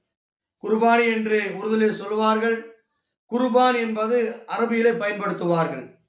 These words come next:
இந்த குர்பான் என்பதற்கு அறிஞர் பெருமக்கள் இதற்கான விளக்கத்தை நாம் தருகின்ற போது ஒரு அழகான விளக்கத்தை தருகின்றார்கள். குர்பான் என்பது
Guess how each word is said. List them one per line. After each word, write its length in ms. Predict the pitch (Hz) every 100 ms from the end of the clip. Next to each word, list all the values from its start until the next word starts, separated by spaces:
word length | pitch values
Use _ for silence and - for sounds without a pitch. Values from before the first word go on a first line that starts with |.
| _ _ _ _ _
இந்த 240 | 180 208 208
குர்பான் 600 | 208 220 240 254 262 247
என்பதற்கு 920 | 226 220 220 214 214 202 196 214 214 - _ _ _ _ _ _ _ _ _ _
அறிஞர் 520 | 160 202 254 262 254
பெருமக்கள் 920 | 226 220 220 214 - 202 240 233 - - _
இதற்கான 580 | 190 190 220 - 220 220
விளக்கத்தை 600 | 208 226 233 233 226 220
நாம் 260 | 208 202 175
தருகின்ற 480 | 196 202 202 190
போது 340 | 180 196 180 185 208 214 - _ _ _ _ _ _
ஒரு 160 | 214
அழகான 440 | 208 220 226 247 247
விளக்கத்தை 520 | 226 233 240 233 240
தருகின்றார்கள். 720 | 220 202 196 185 170 160 151
குர்பான் 460 | 190 208 220 220 214
என்பது 360 | 190 170 175